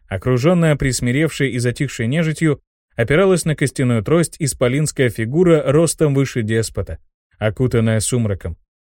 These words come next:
Тёмный бог-покровитель Крея? Если так, то для Дисгардиума выглядел он очень странно. Чёрный фрак, высокая шляпа-цилиндр,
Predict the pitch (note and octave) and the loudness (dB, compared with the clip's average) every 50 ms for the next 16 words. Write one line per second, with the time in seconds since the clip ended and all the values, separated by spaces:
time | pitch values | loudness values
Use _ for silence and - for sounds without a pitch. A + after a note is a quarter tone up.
0 | _ _ - - C#3 C3+ C3+ C3+ C3 B2 B2 C#3 C#3+ - - C#3 B2 - B2+ B2 | _ _ -2 0 2 2 2 2 2 4 4 2 2 2 0 -4 0 2 2 2
1 | B2 B2+ B2 - B2+ A#2+ - - C3 C#3+ E3+ D#3 G#2+ F2 _ _ _ _ _ - | 2 2 0 -2 -4 -4 0 0 2 4 4 2 2 -2 _ _ _ _ _ -8
2 | G2+ A2+ E3 E3 - F#3+ F3 D#3+ - F3 F3+ F3 - - F#3 E3 D#3+ E3 D#3 D3 | -4 -2 -2 -2 0 0 0 2 2 2 2 2 0 0 0 2 4 2 2 2
3 | C#3+ C3 A#2+ A2+ C3 D3 D#3+ D#3 D#3 E3+ F3 F3 E3+ E3 C#3 C3 D3 D#3 E3 D#3+ | 2 0 0 2 4 2 2 2 2 2 2 2 2 2 2 2 0 2 2 2
4 | D3+ D#3+ D#3+ D#3 D#3+ D#3 C#3 C#3 C#3+ - - D#3 D3 - - F3+ F#3+ F3+ D3 A2 | 2 4 4 4 4 2 2 0 -2 0 -2 -2 -2 -2 0 0 0 2 2 0
5 | F#2 F2 - _ _ _ _ _ _ _ _ _ _ - - - C3 B2+ A#2 A2+ | -2 -4 -8 _ _ _ _ _ _ _ _ _ _ -10 -2 2 4 4 4 4
6 | A2+ A2+ G2 B2+ C3 C#3 B2 - - _ - F#2+ G2 A2 G#2+ - C3 B2 A#2+ C3 | 2 0 0 2 2 2 0 0 -6 _ -12 -8 -6 -4 -2 0 -2 -2 0 0
7 | A#2+ A2+ - - B2+ B2 A2+ - A2+ - - B2 A#2+ D3 D#3 C#3 A2 F#2 F2+ | -2 -2 0 0 0 0 0 0 -4 -4 -4 -4 -2 -2 -2 -2 -2 -6 -6